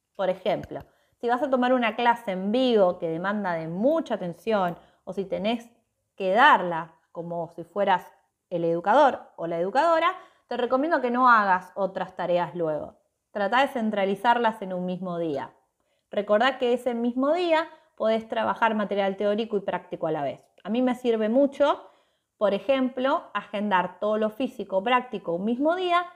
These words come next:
y lo teórico de, de operativa administrativa en otro. Medios de contacto.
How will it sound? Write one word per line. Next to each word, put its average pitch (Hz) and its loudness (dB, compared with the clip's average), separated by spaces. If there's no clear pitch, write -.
y 320 -4
lo 349 2
teórico 285 2
de, 208 0
de 185 -2
operativa 185 -2
administrativa 247 -2
en 202 -2
otro. 143 -8
Medios 294 0
de 269 4
contacto. 196 -6